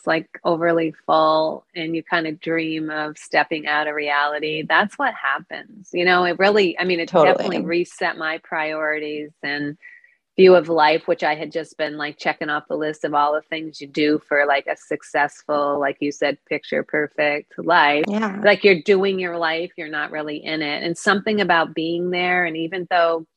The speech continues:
Speaker 1: there are natives, and then there's a lot of really interesting people that are just like, "I'm just not doing that thing," that are living
Speaker 2: Right.
Speaker 1: off the grid. And, um, you know,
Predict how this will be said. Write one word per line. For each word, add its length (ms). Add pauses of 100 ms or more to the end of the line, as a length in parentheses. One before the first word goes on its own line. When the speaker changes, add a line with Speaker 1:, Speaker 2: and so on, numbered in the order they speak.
(640)
Speaker 1:
there 200
are 140
natives, 520
and 120
then 140
there's 200
a 40
lot 220
of 100
really 200
interesting 520
people 420
that 120
are 100
just 220
like, 160
"I'm 140
just 200
not 240
doing 460
that 240 (160)
thing," 380 (240)
that 80 (300)
are 40
living 320
Speaker 2:
Right. 140
Speaker 1:
off 160
the 100
grid. 360
And, 260
um, 440
you 140
know, 380